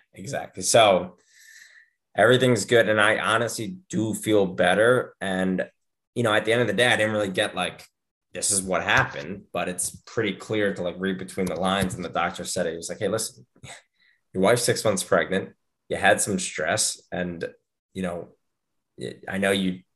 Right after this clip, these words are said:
probably seem like you're maybe calm and collected most of the time. And this isn't saying, like, you're, um, you know," I forget the way he described it, but the bottom line is he was just like,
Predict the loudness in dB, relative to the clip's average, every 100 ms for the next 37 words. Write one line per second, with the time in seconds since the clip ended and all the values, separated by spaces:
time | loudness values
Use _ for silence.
0 | _ 0 2 2 0 0 2 0 -2 -2
1 | 0 -2 -2 -2 2 2 2 -2 -4 -2
2 | 0 0 0 -2 -6 -4 0 2 2 -2
3 | -4 -2 0 2 2 0 -4 0 2 4
4 | 2 -2 -6 -18 -8 -2 0 0 -2 -6
5 | -10 _ _ _ -20 -18 -12 -8 -6 -6
6 | -8 -10 -14 -20 _ _ -20 -20 -16 -12
7 | -12 -16 _ _ _ _ _ _ _ _
8 | _ _ _ _ _ _ -2 2 4 6
9 | 6 8 8 6 2 2 2 2 2 0
10 | 2 2 2 2 2 2 -2 -4 -6 -6
11 | -4 -2 -2 -4 -8